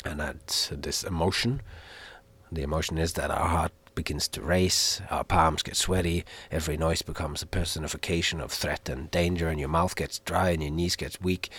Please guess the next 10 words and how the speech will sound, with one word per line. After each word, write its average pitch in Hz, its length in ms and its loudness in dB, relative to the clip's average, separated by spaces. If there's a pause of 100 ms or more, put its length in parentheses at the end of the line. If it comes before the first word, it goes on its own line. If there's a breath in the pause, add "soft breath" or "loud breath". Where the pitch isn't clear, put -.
(760 loud breath)
and 87 100 -6
your 82 80 -2
feelings 92 420 4
are 82 60 0
telling 90 300 4
you 76 80 0
to - 100 -4
modify 87 600 4
your 82 220 0
behavior. 87 640 2